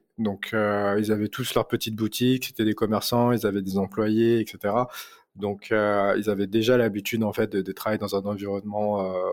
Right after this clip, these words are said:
où ils étaient, euh, indépendants et c'était pas du, du salariat. Et c'est vrai qu'en arrivant en France, bah, ils ont dû tout reconstruire parce qu'ils ont fui la guerre. Donc, euh, repartir de zéro, ça a pas été facile. Bon, ils sont arrivés à l'âge de vingt-cinq, vingt-six ans, donc, euh,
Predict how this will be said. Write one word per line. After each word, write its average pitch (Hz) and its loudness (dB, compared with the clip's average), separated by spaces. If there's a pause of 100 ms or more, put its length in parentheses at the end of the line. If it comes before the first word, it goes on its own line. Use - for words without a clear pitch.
(200)
où 101 -12
ils 98 -8
étaient, 95 -8
euh, 95 -2 (140)
indépendants 98 -2
et 107 -6
c'était - -8
pas 104 -6
du, 95 -12 (200)
du 98 -20
salariat. 104 2 (540)
Et 104 -2
c'est - 0
vrai 120 6
qu'en 107 2
arrivant 98 2
en 95 2
France, 127 2
bah, 98 2
ils 95 -2
ont 92 2
dû 95 -6
tout 107 -4
reconstruire 104 0
parce - -6
qu'ils 101 -10
ont 95 -8
fui - -6
la 98 0
guerre. 131 0 (500)
Donc, 104 -2
euh, 95 6
repartir 101 2
de 107 4
zéro, 107 6
ça 113 0
a 98 2
pas 101 4
été 101 2
facile. 110 0
Bon, 107 0
ils 98 -2
sont - -2
arrivés 98 0
à 101 2
l'âge 98 0
de 92 -4
vingt-cinq, 98 -6
vingt-six 104 -4
ans, 123 4
donc, 98 -4
euh, 95 -2